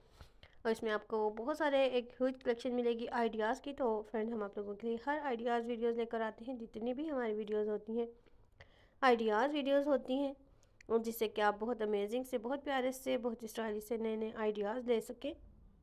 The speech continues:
और अपने, अ, ड्रेसेस को खूबसूरत से अमेजिंग से स्टाइल में बना सकते हैं। कैजुअल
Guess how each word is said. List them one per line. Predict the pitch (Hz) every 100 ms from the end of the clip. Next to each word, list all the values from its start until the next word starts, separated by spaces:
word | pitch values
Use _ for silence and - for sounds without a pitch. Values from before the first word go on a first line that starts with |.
| - - - _ - - - - - _ - - -
और | 233 233
अपने, | 233 214 220 220 - - -
अ, | 226
ड्रेसेस | 226 214 214 262 277
को | - 262 285 - - - - - - -
खूबसूरत | - - 349 302 320
से | 302 294
अमेजिंग | 269 214 214 262
से | 262
स्टाइल | 254 262 247
में | 247
बना | 240 240
सकते | 240 240 247
हैं। | 226
कैजुअल | 220 220 208